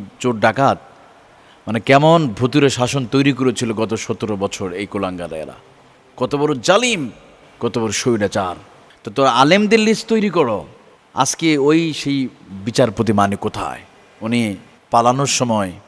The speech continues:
ওনার লক্ষ টাকা নিয়ে পালিয়ে গেছিল, কিন্তু সে টাকাও তাকে সেভ করতে পারে নাই। ওনার দাদার বাড়ি যে এলাকা, ধরেন ভারতে, ভারতে গিয়ে সে টাকা সব নিয়ে নিয়েছে, আবার তাকে পুশব্যাক করছে বাংলাদেশে।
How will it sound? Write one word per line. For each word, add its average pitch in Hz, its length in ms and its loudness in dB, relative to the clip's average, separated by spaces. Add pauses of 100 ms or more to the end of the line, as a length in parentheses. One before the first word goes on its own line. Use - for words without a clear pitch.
(380)
ওনার 113 400 2 (240)
লক্ষ 120 460 6
টাকা 123 260 2
নিয়ে 131 120 0
পালিয়ে 110 360 2
গেছিল, 98 320 -8
কিন্তু 101 380 -4
সে 113 200 -4
টাকাও 151 340 0
তাকে 113 200 -6
সেভ 107 280 -8
করতে 101 260 -6
পারে 95 200 -4
নাই। 92 160 -8 (600)
ওনার 110 260 -6
দাদার 113 280 2
বাড়ি 117 200 4
যে 113 140 2
এলাকা, 101 400 2 (160)
ধরেন 101 380 -2 (140)
ভারতে, 113 400 -2
ভারতে 151 600 2
গিয়ে 120 280 -2
সে 123 140 -6
টাকা 139 300 0
সব 233 280 4
নিয়ে 226 180 4
নিয়েছে, 117 380 0 (400)
আবার 113 220 6
তাকে 104 160 -4
পুশব্যাক 113 420 0
করছে 104 240 -4
বাংলাদেশে। 87 520 -6